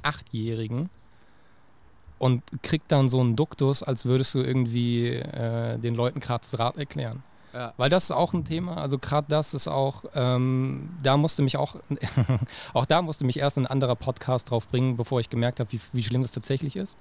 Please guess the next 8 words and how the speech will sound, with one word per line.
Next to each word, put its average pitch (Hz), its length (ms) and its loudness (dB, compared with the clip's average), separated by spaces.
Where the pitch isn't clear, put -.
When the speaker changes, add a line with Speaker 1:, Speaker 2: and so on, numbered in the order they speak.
Speaker 1:
Ähm, 127 760 2
dass 135 240 2
sich - 140 -4
Politiker, 147 960 0
Politikerinnen 131 1080 -2
hinstellen 185 680 2
und 139 680 2
halt 151 300 0